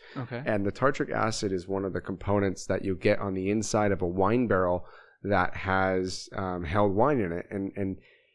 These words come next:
Speaker 2: that's, like, it's almost like these little white crystals that form on, like, the sort of red, uh, stain that's left on the inside of the stave.
Speaker 1: Uh-huh.
Speaker 2: And then you also remember, like, we're using the whole staves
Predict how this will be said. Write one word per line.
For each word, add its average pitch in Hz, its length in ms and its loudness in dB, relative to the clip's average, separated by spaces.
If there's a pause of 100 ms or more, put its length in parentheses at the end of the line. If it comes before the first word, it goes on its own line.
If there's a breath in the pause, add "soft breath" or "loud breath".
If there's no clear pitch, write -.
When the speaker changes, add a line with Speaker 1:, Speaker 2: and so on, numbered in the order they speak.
(220 soft breath)
Speaker 2:
that's, 107 680 0
like, 120 160 -2
it's 107 180 -2
almost 147 200 2
like 123 80 2
these 107 100 2
little 101 300 2
white 95 340 2
crystals 98 560 0
that - 140 -6
form 104 600 4
on, 95 240 2
like, 92 280 -2
the 90 100 -6
sort 107 200 2
of 90 120 0
red, 95 500 6 (540 soft breath)
uh, 92 340 2
stain 110 540 4
that's 90 240 0
left 95 340 2
on 98 80 2
the 92 140 2
inside 95 360 2
of 87 60 -2
the 85 80 -2
stave. 104 400 4 (300 loud breath)
Speaker 1:
Uh-huh. 135 160 -4
Speaker 2:
And 151 100 8
then 156 80 8
you 165 80 8
also 196 220 6
remember, 143 280 2
like, 104 200 4
we're 104 80 4
using 107 300 4
the 95 80 0
whole 101 200 4
staves 101 640 4